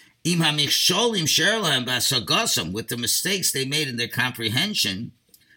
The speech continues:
what also happened was, once the comprehension is off,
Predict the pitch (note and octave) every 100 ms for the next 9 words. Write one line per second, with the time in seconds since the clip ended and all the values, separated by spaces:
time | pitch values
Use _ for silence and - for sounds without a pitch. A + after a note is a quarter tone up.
0 | _ - A#2 - F3+ B3+ - B2 G#2 F#2+
1 | D#2+ D2+ D2 D#2 C#2 C2 B1+ - - _
2 | - - F3+ F3+ - - C#3 C3 A#2+ G#2+
3 | - G#3 D#4 - C3 G#2 E2 E2+ D2 C#2
4 | -